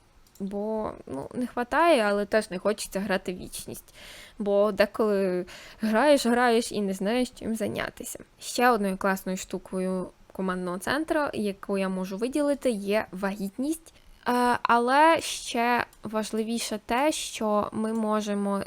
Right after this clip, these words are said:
збільшити або зменшити кількість днів вагітності. Це все робиться теж через комп'ютер.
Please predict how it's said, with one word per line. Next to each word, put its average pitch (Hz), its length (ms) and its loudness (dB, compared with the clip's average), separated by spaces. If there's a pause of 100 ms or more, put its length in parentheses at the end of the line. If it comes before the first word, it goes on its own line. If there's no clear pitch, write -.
збільшити 202 800 -6
або 190 240 -4
зменшити 196 560 -6
кількість 190 640 -6
днів 202 320 -2
вагітності. 233 760 -4
Це 208 180 -6
все 202 240 -6
робиться - 460 -6
теж - 280 -2
через - 300 -10
комп'ютер. 254 640 -2